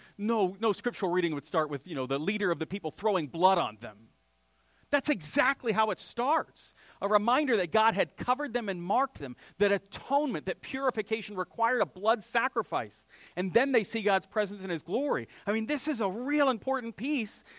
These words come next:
that kinda gets us there. So we've got this God's making his presence known in Exodus twenty-four, a presence that reminds him he's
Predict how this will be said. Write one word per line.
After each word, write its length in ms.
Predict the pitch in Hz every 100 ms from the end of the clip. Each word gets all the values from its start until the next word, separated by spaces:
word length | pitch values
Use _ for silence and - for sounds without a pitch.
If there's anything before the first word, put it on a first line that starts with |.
| _
that 160 | 214
kinda 160 | 220 220
gets 220 | 202 247
us 100 | 226
there. 140 | 208 -
So 100 | 220
we've 80 |
got 140 | 220 214
this 100 | 175
God's 380 | - 262 262 233
making 240 | 254 247
his 100 | 220
presence 380 | - 214 220 202
known 160 | 202
in 80 | 196
Exodus 280 | 190 - 208
twenty-four, 680 | - 220 214 - 151 147 196 - - -
a 60 | 135
presence 340 | 220 240 226
that 100 | 208
reminds 260 | 196 226 190
him 60 |
he's 220 | 170 180